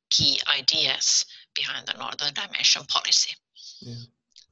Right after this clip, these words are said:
Speaker 2: So if you talk about now, today, and especially now from the E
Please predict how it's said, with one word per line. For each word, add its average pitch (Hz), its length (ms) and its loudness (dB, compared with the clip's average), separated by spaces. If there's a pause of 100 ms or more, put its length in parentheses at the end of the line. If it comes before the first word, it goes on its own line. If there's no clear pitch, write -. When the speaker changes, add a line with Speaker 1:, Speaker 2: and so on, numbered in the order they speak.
(440)
Speaker 2:
So - 120 -2
if 175 140 4
you 196 60 8
talk 196 200 4
about 190 320 4
now, 185 260 6
today, 147 480 4
and 127 140 2
especially 139 500 0
now 139 180 6
from 135 260 4
the 135 300 6
E 160 40 2